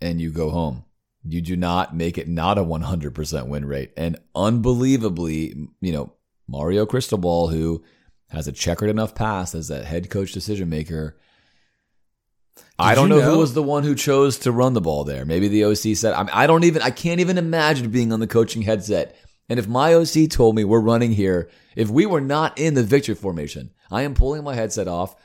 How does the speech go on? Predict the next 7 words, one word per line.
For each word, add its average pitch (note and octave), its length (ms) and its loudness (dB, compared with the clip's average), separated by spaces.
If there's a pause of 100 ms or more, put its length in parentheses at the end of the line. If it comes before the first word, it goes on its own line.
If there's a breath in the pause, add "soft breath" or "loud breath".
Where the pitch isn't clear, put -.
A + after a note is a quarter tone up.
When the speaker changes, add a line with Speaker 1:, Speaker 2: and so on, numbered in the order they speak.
(160 soft breath)
Speaker 1:
I G2+ 120 -6
am F2 160 -6
calling, A#2+ 400 -2
I'm C3 180 0
losing D#3 360 4
my A2+ 140 -4
mind, F2 600 -6